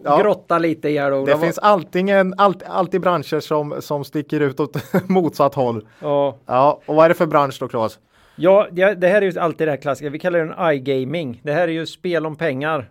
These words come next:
Speaker 1: Mm.
Speaker 2: online. Våran favvo spelpodden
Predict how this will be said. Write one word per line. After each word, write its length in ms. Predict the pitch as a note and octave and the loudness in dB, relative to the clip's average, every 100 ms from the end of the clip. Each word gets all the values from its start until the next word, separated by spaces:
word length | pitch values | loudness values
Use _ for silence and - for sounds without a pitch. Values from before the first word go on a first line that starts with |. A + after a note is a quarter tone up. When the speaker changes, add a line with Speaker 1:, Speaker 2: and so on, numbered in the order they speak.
| - | -10
Speaker 1:
Mm. 180 | D#3 | -6
Speaker 2:
online. 420 | D#3 D3 D#3 D#3+ D3 | -4 0 0 0 -2
Våran 340 | E3+ D3+ D#3 | -2 -2 -6
favvo 340 | - D#3+ C#3+ | -2 -2 -2
spelpodden 1600 | D#3 - F3+ D#3 A#2+ _ _ _ _ _ - E3+ C3 E3 D#3 A#2+ | -10 -8 -4 -4 -6 _ _ _ _ _ -2 -2 2 0 0 -4